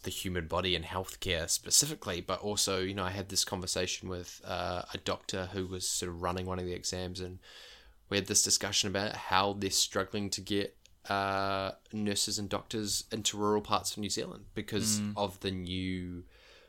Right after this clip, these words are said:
Speaker 1: age of thinking now where everyone wants to live in cities. No one wants to go into some rural D H B. You know, young people wanna live in Wellington and Canterbury and Auckland and Tauranga and,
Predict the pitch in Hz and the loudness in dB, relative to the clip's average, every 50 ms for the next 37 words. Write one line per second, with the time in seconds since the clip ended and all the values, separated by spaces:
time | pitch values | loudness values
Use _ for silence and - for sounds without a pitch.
0 | - _ _ - - _ _ - - - - 98 101 101 98 92 - - 87 - | -20 _ _ -20 -20 _ _ -20 -18 -8 -2 0 2 4 4 2 2 -2 -4 -4
1 | - - - 104 101 - - 92 87 87 85 90 92 95 87 76 - - - 95 | -6 -2 -2 -2 -2 -2 -4 -4 -4 -2 0 2 4 4 2 2 0 -4 -6 -6
2 | 117 - - 95 - - - 104 90 92 92 87 87 90 90 - - - 90 87 | -6 -4 -4 -6 -6 -4 -6 -4 -2 -2 -2 -2 -2 -2 -2 -2 -2 -2 -4 -6
3 | 82 - 80 80 - - - 104 95 - - - - - - 107 107 107 107 92 | -6 -6 -2 0 2 2 2 2 -2 -4 -8 -8 -8 -6 -4 -4 -4 -2 -2 -2
4 | - - - - - - 85 87 85 85 80 80 82 - - 98 - - 98 90 | -4 -4 -6 -6 -6 -4 -2 -2 -2 -4 -6 -8 -10 -8 -2 2 2 2 2 0
5 | 80 85 85 87 90 87 85 82 80 78 - - - - 92 87 82 82 - - | -6 -4 -2 -2 0 0 -2 -2 -4 -6 -10 -8 -2 2 2 2 2 2 0 -2
6 | - - - 92 85 69 - - 104 - _ - - - - - - _ _ _ | -2 0 0 -2 0 -2 -4 -8 -10 -12 _ -20 -20 -20 -20 -20 -20 _ _ _
7 | _ _ - - _ _ _ - 80 71 90 95 - - - 98 95 101 92 - | _ _ -20 -20 _ _ _ -14 -12 -10 -10 -10 -8 -2 0 0 2 0 0 -4
8 | 90 82 87 85 87 87 85 90 90 87 87 82 80 85 82 85 92 85 - 90 | -8 -8 -6 -4 -4 -4 -4 -4 -8 -8 -8 -6 -6 -4 -4 -4 -4 -6 -6 -6
9 | 85 85 80 80 - 87 85 87 90 85 - 85 85 78 78 82 82 90 - - | -6 -8 -10 -10 -8 -6 -6 -6 -6 -6 -6 -6 -6 -6 -6 -6 -6 -6 -8 -8
10 | - 101 92 90 87 87 87 85 85 - - 87 87 87 90 90 90 90 85 87 | -8 -6 -6 -6 -8 -10 -12 -12 -12 -10 -6 -6 -4 -4 -4 -4 -4 -4 -6 -4
11 | 85 82 80 78 | -6 -6 -8 -10